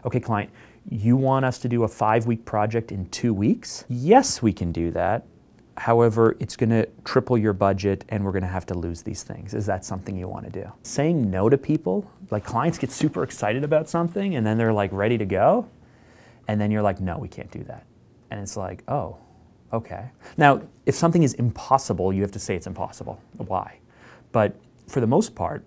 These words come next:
"Yes, however," is a great way to say, "Client, you're super excited about that. I, I can totally see why that works, and we can do that for you." But I just want you to know that here are the impacts. Here's the impact to timelines, here's the impact to budget, here's the impact to this,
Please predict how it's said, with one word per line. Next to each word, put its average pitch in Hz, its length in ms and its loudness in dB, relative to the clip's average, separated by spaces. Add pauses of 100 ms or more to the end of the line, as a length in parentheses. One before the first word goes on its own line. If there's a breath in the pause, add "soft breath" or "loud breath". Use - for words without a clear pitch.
(220)
"Yes, 110 320 -2
however," 98 500 -2
is 98 180 -6
a 101 60 -6
great 98 280 -4
way 92 160 -4
to 85 60 -10
say, 90 400 -10 (260 loud breath)
"Client, 120 240 -4
you're 107 80 -4
super 135 240 -2
excited 117 320 -6
about 131 220 -6
that. 143 200 -6
I, 113 120 -8 (100)
I 110 80 -4
can 110 140 -8
totally 117 340 -2
see 110 220 -4
why 104 160 -4
that 98 180 -6
works, 104 380 -6 (180)
and 110 160 -2
we 110 80 4
can 101 140 -4
do 104 120 2
that 98 160 -2
for - 120 -10
you." 90 220 -4 (520 loud breath)
But - 100 2
I 117 80 6
just 117 220 -4
want 120 160 0
you 107 100 0
to 98 80 -4
know 92 520 0
that 98 200 -4
here 104 420 -2
are 92 100 -4
the 87 180 -8
impacts. - 560 -14
Here's 107 140 -2
the 104 80 -4
impact 95 220 -6
to 101 60 -12
timelines, 110 440 -2
here's 101 140 -6
the 95 60 -6
impact 90 260 -10
to 92 40 -10
budget, 95 340 -4
here's 98 220 -6
the 92 100 -6
impact 90 360 -10
to 95 160 -6
this, 101 400 -4